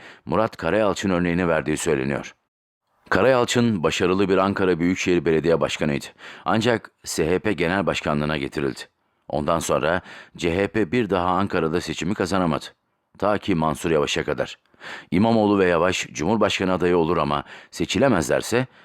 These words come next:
C H P İstanbul ya da Ankara'nın kaybedilmesini istemiyor. Bunun bir nedeni daha var. Kılıçdaroğlu o noktada doğru düşünüyor. İmamoğlu ve Yavaş başta olmak üzere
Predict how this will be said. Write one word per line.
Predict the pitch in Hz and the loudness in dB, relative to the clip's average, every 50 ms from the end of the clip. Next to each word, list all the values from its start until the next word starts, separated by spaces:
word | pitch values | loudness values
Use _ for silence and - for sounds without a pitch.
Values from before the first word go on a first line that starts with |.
| _ _ - 65 | _ _ -14 -6
C | 65 82 85 82 | -4 -2 0 0
H | 87 82 | 0 0
P | - 104 95 | 0 0 0
İstanbul | 85 - - - 95 87 85 80 71 67 | 0 0 -2 0 0 2 2 0 0 0
ya | 69 69 65 | 0 0 2
da | 73 92 113 107 - - - - - | 0 0 -2 -2 -6 -12 -18 -8 -2
Ankara'nın | - 98 120 123 - - 95 87 85 90 92 95 92 | 0 0 0 0 0 0 0 0 2 2 0 0 -2
kaybedilmesini | 87 87 80 76 69 76 71 76 76 76 - - 78 78 | -2 -2 -2 0 0 0 -2 -2 -2 -4 -4 -4 -4 -4
istemiyor. | 76 - - 76 67 64 62 - - - - _ _ _ _ _ _ _ _ - - - - - | -4 -4 -4 -4 -4 -4 -6 -6 -8 -12 -20 _ _ _ _ _ _ _ _ -18 -16 -16 -10 -2
Bunun | - 101 120 139 135 117 | 0 2 4 4 4 4
bir | 120 135 135 123 | 4 4 4 4
nedeni | 123 110 90 104 104 120 117 | 4 4 4 4 4 4 4
daha | 123 117 104 82 | 2 2 2 0
var. | 65 - - - - _ _ _ _ _ _ _ | 0 -2 -4 -10 -18 _ _ _ _ _ _ _
Kılıçdaroğlu | - 82 76 - - - 90 78 73 67 69 73 71 | -6 -4 -4 -4 -2 0 0 2 2 2 2 2 2
o | 90 104 | 2 2
noktada | 98 87 - - 87 80 82 82 82 80 - | 2 0 0 0 0 2 2 2 2 0 0
doğru | 82 76 73 76 69 | 0 0 0 -2 -4
düşünüyor. | 64 - - 73 67 62 55 - - - _ _ _ _ _ - - - - - - | -6 -6 -6 -4 -4 -4 -6 -8 -12 -20 _ _ _ _ _ -20 -20 -20 -14 -6 0
İmamoğlu | 82 98 104 104 104 98 95 95 98 95 | 2 2 4 4 4 4 4 4 4 4
ve | 92 | 4
Yavaş | 90 82 78 80 82 80 - - | 4 4 2 2 0 0 -2 -2
başta | 76 73 - - 87 | -2 -2 -2 -2 -2
olmak | 78 71 69 67 - | 0 0 -2 -4 -6
üzere | 73 67 64 69 80 95 104 | -8 -6 -4 -2 -2 -2 -2